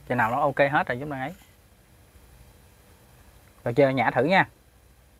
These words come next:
Báo không? Còn quay không? Thử đi,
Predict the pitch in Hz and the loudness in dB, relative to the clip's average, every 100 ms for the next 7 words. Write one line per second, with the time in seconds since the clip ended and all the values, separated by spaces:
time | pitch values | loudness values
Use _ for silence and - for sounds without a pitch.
0 | _ _ _ _ - - - - - 147 | _ _ _ _ -20 -20 -20 -4 4 6
1 | 170 - _ _ _ _ _ _ _ _ | 6 2 _ _ _ _ _ _ _ _
2 | _ _ _ _ - - - - - - | _ _ _ _ -20 -20 -20 -20 -20 -20
3 | - - - - - - - - - - | -20 -20 -20 -20 -20 -20 -20 -20 -20 -20
4 | _ 135 123 139 139 127 - _ _ _ | _ -4 0 4 4 2 -4 _ _ _
5 | - 117 156 147 | -6 -2 0 0